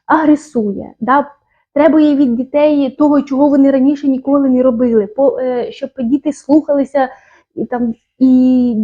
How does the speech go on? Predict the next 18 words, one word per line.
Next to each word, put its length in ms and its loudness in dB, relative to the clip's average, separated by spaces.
діяли 460 0
лише 260 -6
так, 300 -4
як 200 -4
хочеться 420 -6
цьому, 440 -2
е, 140 0
дорослому. 760 -2
І 100 -4
це 120 0
дві 200 4
найпоширеніші 680 -2
помилки, 480 0
як 220 0
ви 80 -2
зрозуміли, 500 2
їх 260 -6
важливо 560 -8